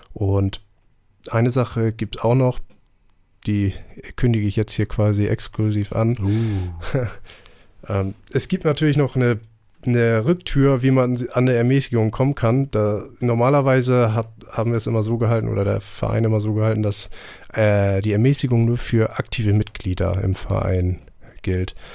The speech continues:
Speaker 1: Äh, wir haben uns jetzt aber darauf geeinigt, dass auch für passive Mitglieder dieser Rabatt gilt. Und eine passive Mitgliedschaft im Verein kannst du abschließen ab fünf Euro im Monat.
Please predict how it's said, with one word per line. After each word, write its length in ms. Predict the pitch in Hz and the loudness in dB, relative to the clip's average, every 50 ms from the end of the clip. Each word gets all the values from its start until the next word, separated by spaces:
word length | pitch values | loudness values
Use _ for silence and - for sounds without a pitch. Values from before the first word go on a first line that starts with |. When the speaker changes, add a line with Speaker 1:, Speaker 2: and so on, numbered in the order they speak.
| - - - - - | -20 -20 -16 -10 -4
Speaker 1:
Äh, 200 | - 90 90 92 | -2 0 2 2
wir 80 | 98 104 | 4 4
haben 80 | 113 | 4
uns 180 | 120 113 - - | 4 2 2 0
jetzt 240 | 110 107 - - - | -2 -2 -2 -2 -4
aber 120 | 110 104 | -2 0
darauf 240 | 104 104 104 98 - | 0 0 0 0 0
geeinigt, 420 | - - - 107 110 113 110 - | -2 -2 0 0 0 0 0 0
dass 200 | - 104 - - | -2 -2 -2 -2
auch 200 | - - 104 - | -2 -2 0 0
für 220 | - - - 107 98 | 0 -2 -2 -2 -2
passive 500 | - - - 143 - - - 117 110 107 | 0 0 0 0 0 -2 -6 -4 -2 -2
Mitglieder 600 | 107 110 107 - - - 107 104 110 107 101 101 - - - - - - - - - | -2 -2 -2 -4 -4 -2 0 2 2 2 2 0 -2 -6 -14 -16 -18 -18 -14 -6 -2
dieser 200 | 110 101 104 107 | 0 0 2 2
Rabatt 400 | 98 104 98 - 104 98 - - | 2 2 2 2 0 -2 0 0
gilt. 440 | - 101 95 90 98 - - - - - | 0 0 0 0 -2 -6 -10 -14 -16 -10
Und 360 | - - - 95 98 98 - - | -4 -2 0 2 2 0 0 0
eine 400 | - 98 98 98 95 98 98 92 | 0 0 2 2 2 0 0 2
passive 440 | - - 127 127 - 131 113 117 | 2 2 2 2 2 0 2 4
Mitgliedschaft 680 | 110 117 123 - - 120 117 - - 123 120 - - - | 4 4 2 2 2 0 0 0 0 0 0 0 0 0
im 100 | 107 104 | 0 0
Verein 460 | - - 120 - 110 113 117 113 - | 0 0 0 0 0 0 0 0 -2
kannst 260 | - - 117 107 - | 0 0 0 0 -2
du 60 | 113 104 | -2 -2
abschließen 520 | 117 - - - - 120 - - 104 107 | -2 -2 -2 0 -2 -2 0 0 0 0
ab 200 | - 107 - - | 0 -2 -6 -4
fünf 280 | - - 113 113 - - | -4 -2 -2 -2 -2 0
Euro 260 | 110 113 117 123 117 | 0 2 2 2 2
im 60 | 120 | 2
Monat. 360 | 120 123 123 123 123 131 - | 2 2 2 2 0 0 -2